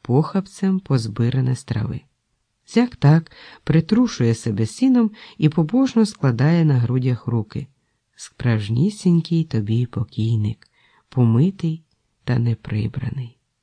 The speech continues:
Думає з досадою і відчуває, як погойдується його довбанка, випихаючись через рівчачок у річку. А ще чує Свирид, як зойкає котрась із молодиць.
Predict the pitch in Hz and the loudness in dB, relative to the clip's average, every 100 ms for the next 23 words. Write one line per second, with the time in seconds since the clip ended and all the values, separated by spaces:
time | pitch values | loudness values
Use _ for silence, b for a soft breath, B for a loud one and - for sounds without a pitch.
0 | _ - 139 147 143 135 123 117 117 117 | _ -4 2 4 4 4 2 0 -2 -4
1 | - 196 208 190 185 170 B B B B | 2 4 6 6 4 2 B B B B
2 | 160 170 180 - 220 269 240 160 160 - | 6 6 4 0 2 4 6 4 4 4
3 | 131 135 139 127 123 117 - 113 117 113 | 4 6 6 6 4 2 0 2 2 2
4 | 110 202 196 185 185 175 170 B B B | 4 4 6 4 4 2 0 B B B
5 | - 139 135 - 180 190 175 175 160 - | 2 4 4 4 6 6 4 0 0 -8
6 | B B - 139 127 117 123 - 117 - | B B 2 4 6 6 4 4 0 2
7 | 127 120 - 120 113 - - - - _ | 0 0 0 0 0 -4 -12 -14 -14 _
8 | _ _ _ _ _ 127 120 - 240 247 | _ _ _ _ _ -4 -2 2 2 2
9 | - 220 208 - 131 127 135 220 220 b | 2 2 2 0 0 4 6 4 0 b
10 | b b b 156 160 139 127 143 170 170 | b b b 4 6 6 2 4 2 2
11 | 175 170 170 147 135 120 120 - 120 113 | 0 0 2 -2 0 0 0 -2 -6 -4
12 | 120 113 113 107 110 104 - | -2 0 0 -2 -4 -6 -12